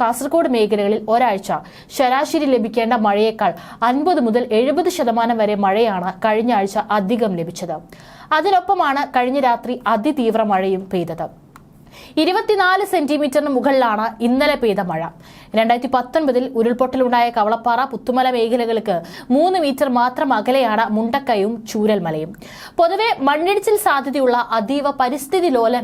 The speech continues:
മേഖലയാണിത്. അതിനൊപ്പം കനത്ത മഴ കൂടിയായതാണ് ഉരുൾപൊട്ടലിന് കാരണം. രണ്ടായിരത്തി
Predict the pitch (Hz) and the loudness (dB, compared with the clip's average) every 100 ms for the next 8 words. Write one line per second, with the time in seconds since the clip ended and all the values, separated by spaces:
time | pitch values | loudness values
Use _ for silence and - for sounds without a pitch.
0 | 208 202 202 202 175 165 165 175 - - | -2 -2 0 0 0 -2 -6 -8 -10 -20
1 | - - 330 359 427 - 320 330 - 277 | -20 -4 -2 0 0 0 -2 -2 -2 0
2 | 311 339 415 339 285 285 285 285 247 233 | 0 0 -2 0 0 0 0 2 2 2
3 | 240 214 226 214 240 247 226 214 170 175 | 0 0 -2 -2 0 0 -2 -4 -4 -6
4 | 170 165 156 160 - - - - - 220 | -4 -4 -4 -8 -14 -20 -20 -12 -2 2
5 | 247 254 | 2 0